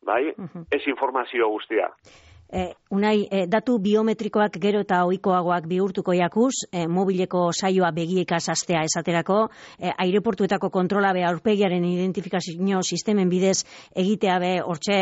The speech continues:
Speaker 2: atari-atarian dago. Eh, ze motatako neurriak hartu beharko genuke kontsumitzaileok eta badago modurik holango sistemei uko egiteko?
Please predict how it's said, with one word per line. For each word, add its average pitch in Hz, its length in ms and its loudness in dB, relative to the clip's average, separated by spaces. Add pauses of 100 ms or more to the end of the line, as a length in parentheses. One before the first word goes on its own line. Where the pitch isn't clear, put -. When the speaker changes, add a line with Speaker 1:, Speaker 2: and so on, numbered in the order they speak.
Speaker 2:
atari-atarian 180 840 -2
dago. 185 300 2 (340)
Eh, 190 200 -2
ze 262 240 0
motatako 269 460 2
neurriak 233 400 2
hartu 220 240 0
beharko 220 280 0
genuke 208 220 0 (100)
kontsumitzaileok 208 720 0
eta 196 280 -2 (320)
badago 254 420 0
modurik 277 540 0 (180)
holango 247 320 2
sistemei 240 540 2
uko 247 260 0
egiteko? 220 480 -2